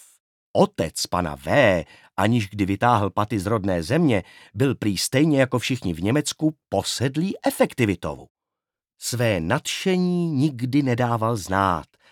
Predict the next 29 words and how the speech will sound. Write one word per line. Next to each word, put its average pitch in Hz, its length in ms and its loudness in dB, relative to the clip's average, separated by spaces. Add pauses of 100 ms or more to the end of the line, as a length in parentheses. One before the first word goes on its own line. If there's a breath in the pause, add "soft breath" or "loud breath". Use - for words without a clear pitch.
(180 soft breath)
a 85 100 -6
na 92 140 0
pana 101 260 -2
V 92 460 -2 (240 loud breath)
mluvil 120 300 2
jen 101 200 -2
v - 100 -14
případě, 135 600 -4
že 165 160 -2
se 170 180 -4
něco 160 280 -4
nepovedlo 156 600 -2 (140 loud breath)
nebo 185 200 0
pokazilo. 90 640 -4 (640)
Pro - 280 2
otce - 500 -4
bylo 151 180 2
například 131 500 -2
zcela 165 400 -2
zásadní, 90 720 -2 (320 loud breath)
aby 127 180 0
se 113 220 -2
zubní 117 600 -4
pasta 123 480 -2
vždy 98 720 0 (300 soft breath)
vymačkala 147 1000 2
až 139 280 0
do 90 160 2
konce. 156 480 2